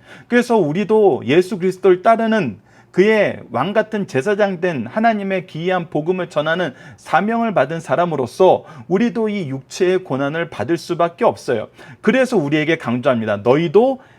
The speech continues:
같은 마음으로 갑옷을 삼으라." 누구와 같은 마음으로? 바로 그리스도와 함께,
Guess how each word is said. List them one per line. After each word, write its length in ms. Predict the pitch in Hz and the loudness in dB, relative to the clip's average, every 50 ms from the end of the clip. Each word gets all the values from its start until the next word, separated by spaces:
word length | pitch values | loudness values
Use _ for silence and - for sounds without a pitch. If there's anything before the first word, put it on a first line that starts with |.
| _ _ - | _ _ -4
같은 580 | - 120 120 120 - - _ - - 220 226 | -2 0 0 0 -4 -12 _ -2 0 2 2
마음으로 1080 | 226 226 208 165 127 113 107 107 120 160 202 208 180 139 120 131 147 147 143 131 113 - | 2 2 2 2 2 4 4 4 4 4 4 2 2 2 4 4 6 6 6 6 4 2
갑옷을 560 | - - 104 110 110 113 110 104 - 175 185 180 | -2 -2 0 0 2 0 -2 0 2 2 0 2
삼으라." 380 | - - 110 110 107 104 101 101 | 2 -2 -2 -2 -4 -6 -6 -6
누구와 400 | 131 175 185 180 240 247 240 226 | -6 -6 -6 -2 0 0 2 2
같은 280 | 220 202 202 - 220 208 | 2 0 0 -2 -2 0
마음으로? 420 | 190 160 135 123 120 120 - - - - - - | 0 0 0 0 -2 -2 -4 -4 -8 -18 -10 -4
바로 300 | - 220 233 226 214 220 | 0 2 4 4 2 2
그리스도와 560 | - 190 233 247 233 - - - 202 202 202 | 0 0 0 0 0 -2 -2 2 2 4 4
함께, 640 | 196 240 254 247 - _ - 240 208 131 95 - | 2 0 -2 -4 -6 _ 0 0 0 0 0 -4